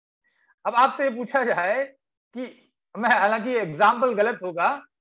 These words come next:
पत्नी किसकी है, आपकी पत्नी किसकी है, तो आप बोलेंगे, "मेरी।" सवाल ही नहीं है कि आप बोल दें, "हमारी।"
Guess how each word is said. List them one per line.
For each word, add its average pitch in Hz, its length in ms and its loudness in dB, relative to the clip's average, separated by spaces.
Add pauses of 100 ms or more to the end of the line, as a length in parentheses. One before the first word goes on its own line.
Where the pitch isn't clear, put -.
(380)
पत्नी 262 400 -4
किसकी 262 380 -4
है, 262 340 -2 (1700)
आपकी 247 340 4
पत्नी 254 400 -2
किसकी 247 260 -2
है, 262 60 4
तो 247 120 2
आप 247 120 4
बोलेंगे, 226 400 0
"मेरी।" 233 680 0 (1300)
सवाल 269 300 4
ही 320 60 -4
नहीं 311 140 -4
है 285 60 -4
कि 262 100 -4
आप 254 120 4
बोल 220 180 -4
दें, 214 100 -4
"हमारी।" 160 320 -6